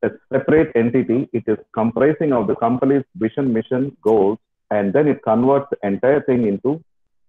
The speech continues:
transforming values from the company to the customer and the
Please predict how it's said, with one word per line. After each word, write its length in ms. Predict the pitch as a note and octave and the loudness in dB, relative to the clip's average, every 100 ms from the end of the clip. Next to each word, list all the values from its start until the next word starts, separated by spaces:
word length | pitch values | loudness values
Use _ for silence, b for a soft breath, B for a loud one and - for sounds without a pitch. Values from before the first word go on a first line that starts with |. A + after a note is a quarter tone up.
| _ _ _ _ _ _ _ _ _ _ _ | _ _ _ _ _ _ _ _ _ _ _
transforming 760 | - C3+ E3 D#3 D#3+ D#3+ E3 E3+ - - | 0 2 2 2 2 2 2 0 -6 -14
values 760 | F2+ E2+ A2 C3 D#3+ D#3+ D#3+ - _ _ | -8 2 4 4 4 2 2 -4 _ _
from 220 | A#2+ A#2 C#3+ | -2 0 0
the 80 | |
company 460 | C3+ A#2 A2+ A#2+ B2+ C#3 - | -2 -2 -2 0 0 -2 -4
to 80 | G2 | -4
the 40 | F#2+ | -2
customer 580 | - - - G#2 E2+ G2 _ _ _ - | -2 -4 -4 -4 -6 -10 _ _ _ -6
and 240 | G#2+ G#2 | -4 -2
the 180 | G#2 | -4